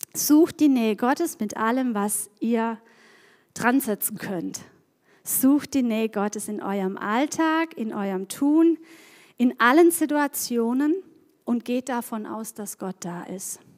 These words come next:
Und lernt es auch zu warten. Wisst ihr, Wüstenzeiten sind die Zeiten unseres Lebens, ihr hattet jetzt auch eine Vorbereitungszeit als Shorties,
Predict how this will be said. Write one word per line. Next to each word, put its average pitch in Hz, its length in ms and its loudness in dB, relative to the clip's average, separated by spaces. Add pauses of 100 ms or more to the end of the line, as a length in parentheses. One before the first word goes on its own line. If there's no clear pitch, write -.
(1200)
Und 220 240 0
lernt 226 360 2
es 285 140 -8
auch 220 240 0
zu 196 260 -10
warten. 185 440 -8 (520)
Wisst - 320 -2
ihr, 202 240 2
Wüstenzeiten 214 840 2
sind 196 300 -6
die 285 140 2
Zeiten 254 440 2
unseres 233 460 -2
Lebens, 214 720 0 (320)
ihr 220 120 0
hattet 220 220 2
jetzt - 140 -8
auch 214 60 2
eine 220 120 0
Vorbereitungszeit 240 1040 -2
als - 240 -6
Shorties, 262 480 -6